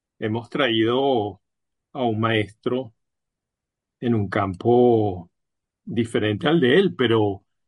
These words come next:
que nos va a servir para celebrarlo con música. Eh, y bueno, ese homenaje que le hace la ucab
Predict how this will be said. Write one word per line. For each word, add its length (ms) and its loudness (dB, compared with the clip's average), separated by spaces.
que 100 0
nos 160 -2
va 80 0
a 20 -2
servir 440 2
para 520 2
celebrarlo 840 -2
con 800 -6
música. 680 -6
Eh, 680 -2
y 120 -4
bueno, 420 0
ese 240 -2
homenaje 480 0
que 100 -2
le 120 2
hace 180 -6
la 80 2
ucab 440 0